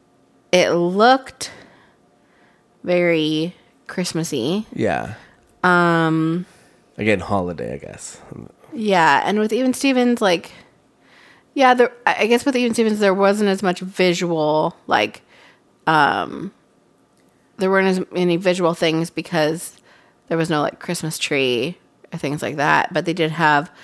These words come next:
Speaker 1: like, their, um, menorah, I think,
Speaker 2: They did,
Speaker 1: at the
Speaker 2: yeah.
Speaker 1: end, towards the
Speaker 2: Yeah.
Speaker 1: end. Um, so,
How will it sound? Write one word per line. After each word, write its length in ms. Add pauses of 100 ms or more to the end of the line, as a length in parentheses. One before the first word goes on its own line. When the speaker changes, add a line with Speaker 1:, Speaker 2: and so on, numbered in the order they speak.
(340)
Speaker 1:
like, 440 (120)
their, 600
um, 300
menorah, 460
I 120
think, 480
Speaker 2:
They 140
did, 260
Speaker 1:
at 140
the 80
Speaker 2:
yeah. 80
Speaker 1:
end, 480
towards 240
the 80
Speaker 2:
Yeah. 140
Speaker 1:
end. 240 (600)
Um, 600 (1700)
so, 960